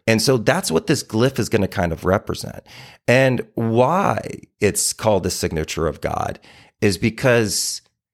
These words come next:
God truly signs Capricorn off on you, because where you find Capricorn, you're gonna find the heaviness of your life. So whatever house you have Capricorn in,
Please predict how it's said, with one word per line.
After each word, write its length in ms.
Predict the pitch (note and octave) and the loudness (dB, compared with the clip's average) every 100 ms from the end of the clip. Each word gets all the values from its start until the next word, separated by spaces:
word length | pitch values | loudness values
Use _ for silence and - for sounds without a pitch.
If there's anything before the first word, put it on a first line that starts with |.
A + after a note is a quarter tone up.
| _ _ _ _ _ - | _ _ _ _ _ -2
God 480 | D3+ D#3+ F3+ E3 - | 2 2 2 0 0
truly 460 | - D#3 F3 C#3+ | -2 2 4 2
signs 600 | - - C#3 B2+ B2 A#2 | 2 2 2 2 2 0
Capricorn 680 | - A2 G2 - - F2 F2 - | -2 -2 0 -2 0 0 0 0
off 320 | E2 F2 - | 0 -2 -8
on 140 | - - | -10 -10
you, 100 | - - | -12 -6
because 380 | - - A#2 - - - A#2 | -6 0 0 -2 -6 -16 -2
where 200 | D#3+ G3+ | 0 2
you 160 | F3 | 0
find 320 | - C3+ B2+ | 0 2 0
Capricorn, 680 | - G#2 - G#2+ A#2+ A2+ F2 - _ _ _ | 0 -2 -2 -4 -2 -4 -4 -10 _ _ _
you're 180 | - A2+ | 0 2
gonna 180 | A#2 C#3+ | 4 2
find 520 | - B2+ A#2+ A2 F2 - _ _ _ _ | 2 2 4 2 -2 -10 _ _ _ _
the 120 | G#2 | -2
heaviness 540 | G2+ A2 G2 D#2 - | 2 0 0 -4 -6
of 100 | - | -10
your 120 | - - - | -10 -8 -8
life. 220 | - - - - - | -10 -18 -20 -20 -10
So 160 | - | 0
whatever 320 | B2 D3+ F#3 C#3 | 4 4 2 0
house 520 | - C#3 D3+ D3+ - | 0 2 2 0 -2
you 100 | B2+ | 0
have 200 | C3+ - | -2 -4
Capricorn 640 | C#3 B2 - - D3 C#3+ | 0 0 0 -2 0 2
in, 240 | C#3+ D3+ | 2 2